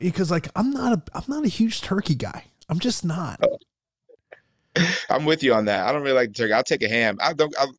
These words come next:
Speaker 2: get me wrong, I eat turkey on a regular basis because of my diet. But
Speaker 1: Mm-hmm.
Speaker 2: if I had a choice between a turkey and a ham, and, like, flavor wise, yeah, I'm gonna have to go with the turkey or, or the ham. Excuse me.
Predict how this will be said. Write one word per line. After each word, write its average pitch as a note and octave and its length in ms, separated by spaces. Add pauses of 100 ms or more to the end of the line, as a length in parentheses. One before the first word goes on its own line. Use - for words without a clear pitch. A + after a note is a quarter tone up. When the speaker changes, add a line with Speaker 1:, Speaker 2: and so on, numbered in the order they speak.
Speaker 2:
get D3 80
me C#3+ 80
wrong, G#2+ 160
I F#2+ 40
eat B2+ 180
turkey B2+ 300
on A2 80
a G#2+ 40
regular A2 240
basis A2+ 440
because G#2+ 240
of G2+ 60
my F#2 100
diet. G#2+ 420
But G#2 180
Speaker 1:
Mm-hmm. B2+ 300
Speaker 2:
if A2+ 60
I B2+ 60
had B2+ 140
a G#2 40
choice B2+ 260
between A2+ 320
a F#2+ 80
turkey C3+ 500
and G2+ 100
a G2 60
ham, C3 460 (520)
and, F#2+ 320
like, G2 140
flavor D3 420
wise, F3+ 560 (460)
yeah, F2 220
I'm G2+ 100
gonna D#2+ 160
have C#2 160
to E2+ 100
go G2 180
with E2+ 120
the - 60
turkey G2+ 480
or, G2 100
or A2+ 140
the G2+ 80
ham. G#2+ 260
Excuse F#2+ 380
me. F2+ 160